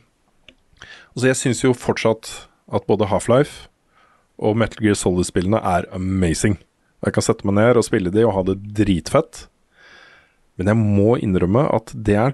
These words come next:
to av de seriene som flyttes ned på lista, eh, av nye ting jeg har spilt.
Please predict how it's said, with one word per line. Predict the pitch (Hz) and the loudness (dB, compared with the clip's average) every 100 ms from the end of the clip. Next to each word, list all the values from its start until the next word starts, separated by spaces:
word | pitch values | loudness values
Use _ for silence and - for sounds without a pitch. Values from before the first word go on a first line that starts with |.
| - | -4
to | - 98 107 | -2 0 2
av | |
de | 107 | 2
seriene | 107 92 82 90 104 | 0 0 0 0 -2
som | - 104 104 101 - _ _ _ _ _ _ - | -2 0 0 -2 -8 _ _ _ _ _ _ -6
flyttes | 135 113 - - | -4 -2 -2 -2
ned | 107 87 - | 0 0 0
på | 117 | -2
lista, | - 123 120 _ _ _ _ _ _ _ - | 0 -2 -4 _ _ _ _ _ _ _ -4
eh, | 101 101 - | 0 0 2
av | 104 107 | 0 2
nye | 117 98 85 | 0 0 0
ting | 98 | 0
jeg | 92 | 0
har | 90 | 0
spilt. | - - - | -2 -4 -14